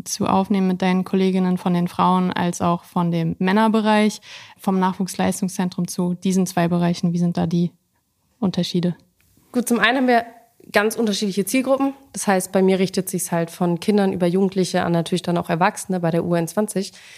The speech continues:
Speaker 2: Und Frauen und Männer haben auch nochmal irgendwie unterschiedliche Anforderungen. Das heißt, insgesamt so, ja, als Zielgruppe unterschiedlich,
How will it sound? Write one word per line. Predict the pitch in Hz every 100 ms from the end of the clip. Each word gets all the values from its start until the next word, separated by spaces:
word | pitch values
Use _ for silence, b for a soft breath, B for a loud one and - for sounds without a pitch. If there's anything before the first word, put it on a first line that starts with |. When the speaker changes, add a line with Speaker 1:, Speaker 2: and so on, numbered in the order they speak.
| B B
Speaker 2:
Und | - 165
Frauen | - 185 196 196
und | 180
Männer | 190 190 202 190 180
haben | 185
auch | 190 220
nochmal | 214 202 196
irgendwie | 196 180 190
unterschiedliche | 185 190 - 190 185 202
Anforderungen. | 226 - 233 233 240 262 - B B B
Das | 190
heißt, | 185 180 175 -
insgesamt | 208 - 190 190 185
so, | 190 180 - - -
ja, | 170 -
als | 175 -
Zielgruppe | 294 285 254 247
unterschiedlich, | 226 220 - 214 214 208